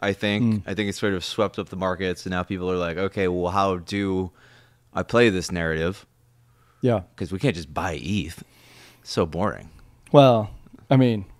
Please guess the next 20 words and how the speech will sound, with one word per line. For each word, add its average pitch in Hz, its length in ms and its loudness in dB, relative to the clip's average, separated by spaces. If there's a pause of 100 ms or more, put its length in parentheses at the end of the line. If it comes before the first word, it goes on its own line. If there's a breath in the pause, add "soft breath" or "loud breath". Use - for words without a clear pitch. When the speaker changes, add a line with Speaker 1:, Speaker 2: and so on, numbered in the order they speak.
Speaker 2:
you 123 140 -6
can 143 260 6
buy 110 180 4
eth. 113 200 2
I 110 80 4
have. 110 400 2 (680 soft breath)
I 160 40 6
rotated 202 400 12
out 165 160 12
of 139 120 6
the 151 120 8
Bitcoin, 160 500 8 (100)
uh, 127 260 10 (100)
like, 135 120 4
fifty 160 240 2
percent 135 360 6
out 127 80 10
of 120 60 6
my 120 100 6
Bitcoin 123 640 2